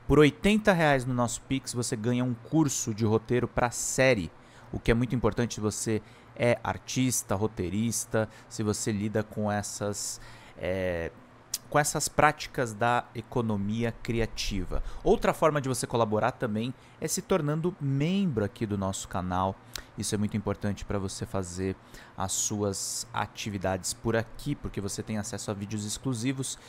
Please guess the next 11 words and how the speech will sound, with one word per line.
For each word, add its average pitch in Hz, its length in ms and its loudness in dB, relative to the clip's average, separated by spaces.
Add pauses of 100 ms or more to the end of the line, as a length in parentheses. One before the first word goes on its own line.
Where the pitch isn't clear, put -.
(160)
e 139 60 -2
nós 139 240 2
temos 127 480 -2 (320)
um 151 200 0 (520)
curso 202 480 4
de 110 120 0
jornalismo 120 720 2 (240)
básico 117 840 6 (260)
pra 131 120 4
você 113 440 0
poder 101 580 -2